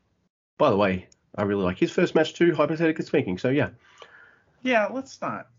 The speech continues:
Speaker 2: But his, uh, the card gimmick, he's been <laughs> doing that since, like, twenty sixteen. I got a couple of 'em. <laughs>
Speaker 1: Nice.
Speaker 2: Like, I
Speaker 1: You,
Speaker 2: caught a
Speaker 1: I saw
Speaker 2: couple
Speaker 1: you
Speaker 2: of
Speaker 1: tweet
Speaker 2: those.
Speaker 1: out one, one of those. Yeah.
Speaker 2: Yeah. Uh, I have a fun,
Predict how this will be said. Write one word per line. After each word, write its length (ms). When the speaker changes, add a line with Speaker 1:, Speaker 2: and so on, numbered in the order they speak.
Speaker 2:
But 240
his, 320
uh, 460
the 300
card 400
gimmick, 300
he's 200
been 140
<laughs> 120
doing 200
that 220
since, 200
like, 200
twenty 340
sixteen. 800
I 80
got 140
a 60
couple 400
of 100
'em. 140
<laughs> 160
Speaker 1:
Nice. 260
Speaker 2:
Like, 500
I 120
Speaker 1:
You, 100
Speaker 2:
caught 200
a 40
Speaker 1:
I 40
saw 240
Speaker 2:
couple 100
Speaker 1:
you 60
Speaker 2:
of 80
Speaker 1:
tweet 180
Speaker 2:
those. 80
Speaker 1:
out 180
one, 220
one 180
of 60
those. 300
Yeah. 160
Speaker 2:
Yeah. 1000
Uh, 240
I 120
have 140
a 60
fun, 600